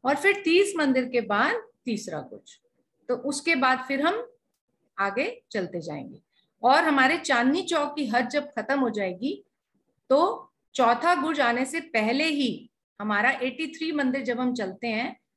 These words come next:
तो हमारा वो ऊपर बाईस हाथ ऊपर एक छत्री मंडल बनना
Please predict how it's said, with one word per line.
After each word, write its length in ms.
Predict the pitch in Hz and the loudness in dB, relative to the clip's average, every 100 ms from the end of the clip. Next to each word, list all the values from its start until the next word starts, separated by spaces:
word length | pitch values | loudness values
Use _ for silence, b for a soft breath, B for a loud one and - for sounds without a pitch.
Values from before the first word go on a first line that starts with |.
| _ 247 | _ -2
तो 60 | |
हमारा 400 | 247 240 214 240 | 0 2 4 4
वो 140 | 269 311 | 2 0
ऊपर 500 | 247 - 277 370 - | -2 0 0 -2 -6
बाईस 440 | 185 208 254 320 - | 0 2 2 0 -2
हाथ 240 | 214 220 226 | -2 -2 -4
ऊपर 240 | 220 254 | -4 -4
एक 140 | 277 | -4
छत्री 280 | - 208 233 | -6 -8 -4
मंडल 320 | 220 202 226 | -2 -2 -2
बनना 420 | - 190 202 320 | -2 -4 -2 -4